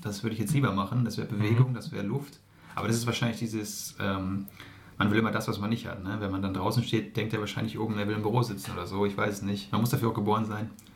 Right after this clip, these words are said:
Speaker 1: Und ich bin handwerklich natürlich auch völlig unbegabt.
Speaker 2: Ist das so?
Speaker 1: Ja, ich kann nicht mal irgendwie eine, eine Schraube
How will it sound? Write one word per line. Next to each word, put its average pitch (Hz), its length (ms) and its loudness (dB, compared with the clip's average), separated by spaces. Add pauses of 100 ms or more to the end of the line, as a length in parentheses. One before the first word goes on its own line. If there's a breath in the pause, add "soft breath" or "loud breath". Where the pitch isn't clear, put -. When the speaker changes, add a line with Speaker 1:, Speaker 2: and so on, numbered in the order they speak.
(260 loud breath)
Speaker 1:
Und 117 100 8
ich 113 100 0
bin 101 140 -2
handwerklich 117 300 0
natürlich 98 200 -6
auch 95 100 -12
völlig 117 340 0
unbegabt. 120 500 0 (420 loud breath)
Speaker 2:
Ist 135 160 2
das 131 120 4
so? 143 180 0 (140)
Speaker 1:
Ja, 117 240 4
ich - 100 -12
kann 98 160 -12
nicht 101 140 -10
mal 101 100 -8
irgendwie 101 200 -8
eine, 98 180 -4 (360)
eine 101 160 -2
Schraube 107 520 2